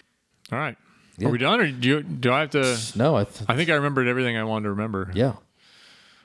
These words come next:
Speaker 1: I gotta go home and make more D J Rocher logo things.
Speaker 2: Please do. I mean, I got some leather stuff today. There's some wood stuff.
Speaker 1: Yeah.
Speaker 2: Everybody that comes into our place, which isn't very many people 'cause I don't like people, um,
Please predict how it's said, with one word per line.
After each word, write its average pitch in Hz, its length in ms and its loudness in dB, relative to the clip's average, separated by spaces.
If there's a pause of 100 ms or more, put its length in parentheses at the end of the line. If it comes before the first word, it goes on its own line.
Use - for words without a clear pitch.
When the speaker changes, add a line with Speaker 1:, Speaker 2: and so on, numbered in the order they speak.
Speaker 1:
I 123 80 -4
gotta 127 140 -2
go 127 140 0
home 123 140 0
and 113 80 -2
make 110 180 -2
more 113 120 0
D 107 140 -4
J 107 140 -2
Rocher 101 320 -4
logo 98 280 -4
things. 90 460 -10
Speaker 2:
Please 131 240 4
do. 131 220 6
I - 20 4
mean, 101 140 0
I 104 40 0
got 104 140 0
some 92 140 -8
leather 117 240 0
stuff 123 240 0
today. 123 440 2
There's 117 220 0
some 90 140 -10
wood 117 180 0
stuff. - 580 -4
Speaker 1:
Yeah. 110 100 -8
Speaker 2:
Everybody 123 340 6
that 110 180 2
comes 117 240 0
into 101 720 2 (840)
our 107 200 2
place, 90 360 -2
which 98 140 -2
isn't 98 180 -4
very 95 140 -2
many 87 140 -8
people 98 260 -6
'cause 95 140 -8
I 90 60 -6
don't 80 120 -8
like 85 160 -14
people, 98 240 -12 (460)
um, 90 480 -4